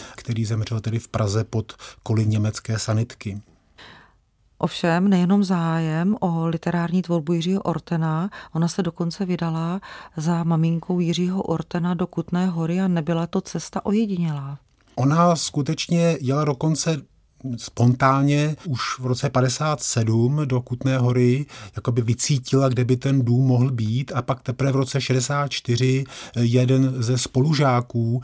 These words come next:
Speaker 1: jí umožnil přímo kontaktovat maminku Jiřího Ortena, protože on se s ní velmi dobře znal a vlastně umožnil jí navázat s ní velmi blízký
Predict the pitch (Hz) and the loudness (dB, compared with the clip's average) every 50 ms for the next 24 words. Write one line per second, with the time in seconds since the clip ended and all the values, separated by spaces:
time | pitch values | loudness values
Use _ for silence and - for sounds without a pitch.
0 | - - - - 120 123 127 127 120 131 135 127 113 135 135 135 131 - 127 131 | -6 -12 -6 -2 -2 0 2 4 4 4 4 4 2 2 2 2 2 0 2 2
1 | 135 127 - 123 120 127 143 131 - - 135 123 127 127 127 - - - 123 123 | 2 2 2 2 2 2 0 -2 -4 -2 -2 0 0 0 -2 -4 -6 -6 -6 -6
2 | 127 131 117 113 117 117 113 123 123 123 120 120 - 127 127 127 131 127 120 127 | -4 -2 -2 0 0 2 4 6 6 6 6 4 2 0 2 2 2 2 2 2
3 | 127 131 131 131 127 120 - - 131 131 127 123 120 - - 131 117 123 127 - | 2 0 0 0 -2 -4 -2 0 0 0 0 -2 -4 -6 -6 -4 -4 -4 -4 0
4 | 127 117 117 117 - 127 120 - - 123 120 120 123 - 120 101 98 113 113 117 | 0 0 0 0 -2 -6 -6 0 2 4 4 4 2 0 -4 -2 0 2 2 4
5 | 123 120 123 117 113 135 135 123 123 113 107 110 110 120 135 - - - - 113 | 4 4 2 2 2 0 2 4 4 4 4 4 2 0 -2 -4 -8 -6 -4 -4
6 | 113 - 120 120 117 - - 135 - 120 120 131 135 123 107 - 131 127 131 127 | -4 -4 -6 -6 -6 -2 -2 0 2 4 4 4 4 2 0 0 2 2 2 2
7 | 127 127 127 123 - - - - - 113 113 117 120 123 135 135 139 135 120 120 | 0 0 -2 -4 -8 -18 -20 -12 -6 -4 -2 0 2 2 4 4 4 4 4 4
8 | 123 123 - _ - - - - - - - 127 117 123 123 120 131 131 - 110 | 2 0 -2 _ -16 -12 -8 -8 -4 0 2 2 4 4 4 4 4 2 2 -2
9 | 107 117 117 - - - - 120 120 123 | 0 0 0 -2 -2 -2 0 0 0 0